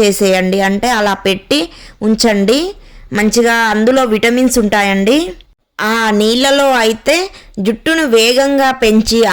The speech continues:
ఆరోగ్యంగా ఉంచేలా మంచి గుణాలైతే ఉంటాయి అందులో. బియ్యం కడిగిన నీళ్ళలో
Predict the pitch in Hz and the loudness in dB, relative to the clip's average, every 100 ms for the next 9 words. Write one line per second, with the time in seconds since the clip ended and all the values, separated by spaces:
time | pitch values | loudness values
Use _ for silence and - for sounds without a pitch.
0 | 175 202 262 247 269 262 254 233 214 226 | 0 0 0 2 0 2 0 0 2 0
1 | 214 240 294 254 208 214 269 208 220 233 | 0 0 0 -2 -2 -2 -2 0 0 0
2 | 226 226 220 277 277 226 226 214 214 285 | 0 -2 0 -2 0 -2 0 0 0 0
3 | 277 208 208 214 294 403 - _ - - | 0 0 0 0 -2 -6 -16 _ -20 -20
4 | _ - 262 285 359 403 359 311 294 311 | _ -12 -4 0 0 0 -2 -2 0 0
5 | 311 262 240 233 262 | 0 2 2 0 0